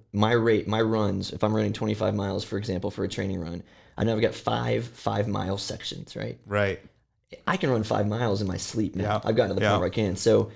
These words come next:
Speaker 1: once I get to that first one, I got four left, then
Speaker 2: Right.
Speaker 1: three. So it's not a twenty-five mile race.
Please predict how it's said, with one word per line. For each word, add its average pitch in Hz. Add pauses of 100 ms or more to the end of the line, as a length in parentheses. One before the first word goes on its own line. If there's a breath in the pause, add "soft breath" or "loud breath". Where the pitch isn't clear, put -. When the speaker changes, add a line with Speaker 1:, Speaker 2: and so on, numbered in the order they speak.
(340 loud breath)
Speaker 1:
once 151
I 160
get 151
to 143
that 131
first 170
one, 143
I 160
got 185
four 175
left, 180
then 131
Speaker 2:
Right. 107
Speaker 1:
three. 151
So 127
it's 120
not 170
a 123
twenty-five 120
mile 98
race. 92